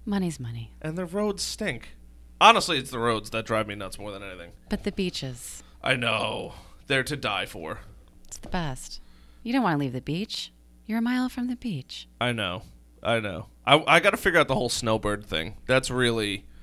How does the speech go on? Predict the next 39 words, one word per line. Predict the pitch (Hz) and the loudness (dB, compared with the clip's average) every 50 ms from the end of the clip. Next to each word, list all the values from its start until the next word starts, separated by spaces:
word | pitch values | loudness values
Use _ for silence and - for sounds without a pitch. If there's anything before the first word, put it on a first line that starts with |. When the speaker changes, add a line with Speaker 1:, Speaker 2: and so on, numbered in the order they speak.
| - - - - - - - - - - - - - - | -18 -18 -16 -16 -16 -16 -16 -18 -20 -20 -20 -18 0 4
Speaker 2:
old | - 139 147 143 - | 8 8 8 8 6
people | 196 180 - - 135 | 4 0 2 0 0
figured | - 135 117 104 107 98 87 | 0 0 0 0 0 -2 -2
it | 87 82 | -2 0
out. | 80 82 80 - - - - - - - - - - - - - - - - 196 156 - - | 0 0 0 -2 -2 -4 -6 -6 -8 -10 -10 -6 -6 -4 -4 -6 -8 -8 -6 -4 -4 0 0
Speaker 1:
<laughs> | 196 - - - 196 - - - 196 - - - - | 0 0 2 2 0 0 2 0 -2 -2 -2 4 8
Speaker 2:
I | 139 147 151 | 8 10 10
just | 151 170 156 - | 10 8 4 4
group. | - 131 131 151 151 147 139 - - - - - - - - - - - | 2 0 4 4 6 4 4 2 -4 -8 -8 -10 -10 -10 -10 -10 -12 -10
So | - - - 143 127 113 | -6 -4 -2 0 0 0
for | - - 123 117 | 0 2 2 4
anyone | 117 123 117 110 113 | 4 4 2 2 0
that's | 101 95 - | -2 -2 -2
listening | - 104 - - 107 98 98 104 | -4 -6 -6 -6 -8 -8 -8 -8
who | 101 95 | -6 -6
doesn't | 95 90 95 - - | -6 -6 -6 -8 -8
know | 85 95 | -8 -8
this, | 80 80 85 - | -8 -8 -8 -6
there | - 98 104 110 | -2 -2 0 0
is | 110 107 104 | -2 -2 -4
a | 104 110 - - - | -8 -8 -10 -10 -8
significant | - - - 143 135 143 151 165 - 151 135 139 131 - | -6 -2 0 0 2 2 0 0 0 0 0 0 0 0
majority | 117 120 113 131 120 110 107 107 107 104 101 98 90 | 0 0 2 4 4 4 4 4 4 2 0 0 0
of, | - 101 110 104 - - - - - - - - - - - | -2 -2 -4 -4 -8 -12 -18 -20 -20 -20 -20 -20 -20 -10 -4
uh, | - 107 107 101 98 95 - - - - - | -2 0 2 2 2 0 -2 -4 -10 -18 -16
humans | - - - 151 151 131 113 107 95 92 107 - - - | -14 -6 0 2 2 4 2 2 0 -2 -4 -4 -4 -2
that | - 110 107 110 | -2 -2 -2 0
live | 117 117 110 | 0 0 0
on | 110 110 | 0 0
Long | 110 110 107 | 0 -2 0
Island | 104 101 101 95 90 95 101 - - - | 0 0 0 -2 -4 -6 -8 -10 -8 -4
that | 113 110 87 90 | 0 0 0 0
will | 110 113 | -2 -2
go | 107 117 113 113 | 0 -2 -2 0
down | 110 110 110 113 123 127 | 0 0 2 2 0 0
to | 139 123 | -2 -4
Florida, | - - - 135 123 117 107 104 101 104 113 - - | -6 -4 2 4 6 6 6 4 2 0 -2 0 2
typically | - 202 196 - 147 - 117 107 | 2 2 2 2 0 -2 -2 -4
Florida, | - - 87 76 78 80 76 - 131 | -4 -4 -2 -2 0 0 0 -2 -2